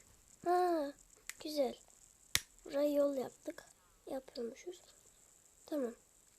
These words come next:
Otoyola bağlandık. Simler şehrinize gelebiliyor diyor.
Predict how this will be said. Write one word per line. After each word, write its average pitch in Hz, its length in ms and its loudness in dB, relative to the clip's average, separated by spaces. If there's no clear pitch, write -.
Otoyola 302 480 -2
bağlandık. 269 680 -2
Simler 294 360 0
şehrinize 294 540 -4
gelebiliyor 254 600 -6
diyor. 254 280 -8